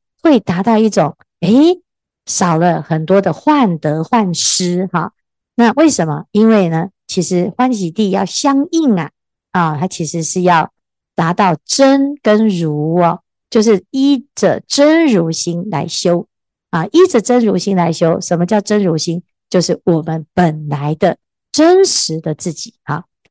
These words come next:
那真实的自己呢，你要怎么样再加，加分啊？你就要怎样？就是学习《华严经》里面讲的，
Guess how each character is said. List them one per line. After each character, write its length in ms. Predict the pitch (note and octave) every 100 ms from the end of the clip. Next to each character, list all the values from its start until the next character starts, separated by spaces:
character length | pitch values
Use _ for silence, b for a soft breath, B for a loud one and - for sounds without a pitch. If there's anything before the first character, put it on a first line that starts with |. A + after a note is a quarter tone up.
| _
那 80 | D#4+
真 180 | - F#4+
实 140 | F4+
的 120 | C#4+ C#4+
自 160 | D#4+
己 200 | A#3+ G3+
呢， 220 | F#3+ F#3+ G#3 _ _
你 80 | -
要 100 | B3+
怎 140 | B3+ G3+
么 100 | G#3
样 260 | C4+ A3+
再 260 | F#3 A#3+ G#3+ -
加， 340 | A#3+ G#3+ A3+ - _
加 180 | - A3
分 320 | - A3 A3+ _ _ _
啊？ 220 | - D#3+ -
你 140 | E3
就 180 | - F#3+
要 160 | F#3+ F3
怎 160 | D3+
样？ 240 | D#3 D#3 E3+ _ _ _ _ _ _ _
就 140 | G3
是 140 | F3+ F3
学 280 | - F3 F3+
习 380 | - E3 - b b b _
《华 140 | F3+ G#3+
严 200 | A3 G#3
经》 180 | G#3
里 120 | F#3 D#3
面 180 | F3+
讲 240 | E3+ C#3+ D3+
的， 240 | D#3 -